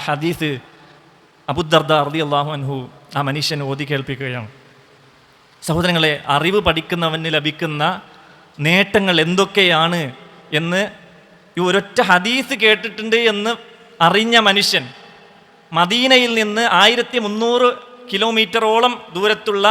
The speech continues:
മദീനയിൽ നിന്ന് ഡമാസ്കസിലേക്ക് വരാൻ ഒരു ഹദീസ് കേട്ടിട്ടുണ്ട് അബൂദർദ റസൂലിൽ നിന്ന്,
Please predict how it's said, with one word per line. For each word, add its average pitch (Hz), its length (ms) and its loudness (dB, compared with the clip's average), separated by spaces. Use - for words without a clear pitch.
മദീനയിൽ 220 480 0
നിന്ന് 202 200 -4
ഡമാസ്കസിലേക്ക് 247 800 2
വരാൻ 185 200 2
ഒരു 220 180 4
ഹദീസ് 226 440 2
കേട്ടിട്ടുണ്ട് 208 500 2
അബൂദർദ 185 400 0
റസൂലിൽ 226 440 0
നിന്ന്, 180 220 -4